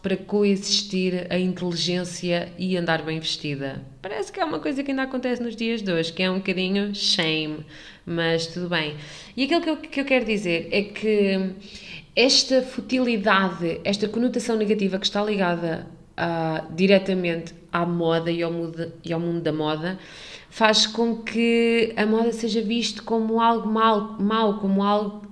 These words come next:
de que nos devemos envergonhar. E na verdade não é nada disso.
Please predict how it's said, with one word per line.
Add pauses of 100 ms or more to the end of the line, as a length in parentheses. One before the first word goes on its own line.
de
que
nos
devemos
envergonhar. (340)
E
na
verdade
não
é
nada
disso.